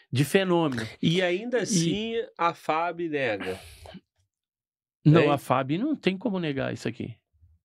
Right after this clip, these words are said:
Speaker 1: Ela não nega.
Speaker 2: Não nega.
Speaker 1: Ela, ela liberou parte dos documentos no Arquivo Nacional, é um tantão assim de folha.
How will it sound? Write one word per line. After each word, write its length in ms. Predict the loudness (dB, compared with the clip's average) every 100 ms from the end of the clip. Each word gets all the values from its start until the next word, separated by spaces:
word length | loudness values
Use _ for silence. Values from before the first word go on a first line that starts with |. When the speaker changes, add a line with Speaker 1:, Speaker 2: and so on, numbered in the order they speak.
| _ _ _ _ _ -20 _ _
Speaker 1:
Ela 180 | -4 -2
não 160 | 0 -2
nega. 400 | -4 -6 -10 -6
Speaker 2:
Não 180 | -2 -2
nega. 300 | -2 -4 6
Speaker 1:
Ela, 320 | 8 8 6 0
ela 280 | 0 0
liberou 760 | 0 -2 0 2 2 2 0 _ _ 10
parte 600 | 12 12 6 -2 -4 -2 -2 _ _ 0
dos 260 | 4 4
documentos 720 | 4 -2 0 0 0 -2 -4
no 140 | -4 -4
Arquivo 320 | -4 -4 -4
Nacional, 440 | -4 -4 -4 -2
é 60 | -2
um 140 | -4
tantão 440 | -4 -4 -2 -4 -4
assim 220 | -4 -4
de 80 | -6
folha. 500 | -4 -2 -2 -4